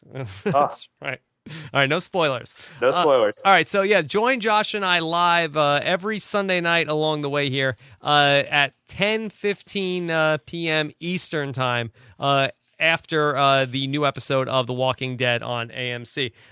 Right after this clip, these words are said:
Speaker 1: Uh, Josh, anything else?
Speaker 2: No, I think, I think you covered it. It was a fun episode. I'm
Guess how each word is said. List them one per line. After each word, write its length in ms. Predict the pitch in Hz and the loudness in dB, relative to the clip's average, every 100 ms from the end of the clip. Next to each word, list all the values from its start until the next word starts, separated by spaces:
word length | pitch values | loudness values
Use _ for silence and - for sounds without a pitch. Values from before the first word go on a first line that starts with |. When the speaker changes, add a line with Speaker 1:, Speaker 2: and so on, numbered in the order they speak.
| _ | _
Speaker 1:
Uh, 380 | 143 156 151 123 | 0 2 2 0
Josh, 300 | 120 214 160 | 2 2 2
anything 280 | 175 180 180 | -2 -2 -2
else? 380 | 226 - - - _ _ _ - | -4 -6 -16 -18 _ _ _ -2
Speaker 2:
No, 280 | 143 240 247 | 4 6 6
I 100 | 170 | 4
think, 260 | 196 185 | -2 -4
I 60 | 151 | -6
think 180 | 156 180 | -6 -8
you 80 | 196 | -2
covered 320 | 208 247 233 | 0 2 0
it. 120 | 131 - | -4 -6
It 60 | |
was 140 | 170 175 | -6 -4
a 20 | |
fun 220 | 196 196 | 0 2
episode. 440 | 226 240 - 117 | 2 0 -2 -2
I'm 260 | 117 131 135 | -2 -8 -10